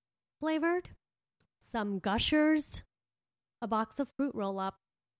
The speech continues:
and the best part, a Coca-Cola Slurpee.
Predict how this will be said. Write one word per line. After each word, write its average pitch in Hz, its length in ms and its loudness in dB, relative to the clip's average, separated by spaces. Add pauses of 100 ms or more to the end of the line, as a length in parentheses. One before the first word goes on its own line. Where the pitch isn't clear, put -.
(420)
and 220 120 -2
the 226 60 -2
best 285 300 0
part, - 460 -8 (1040)
a 208 60 -4
Coca-Cola 208 640 -2
Slurpee. - 560 -8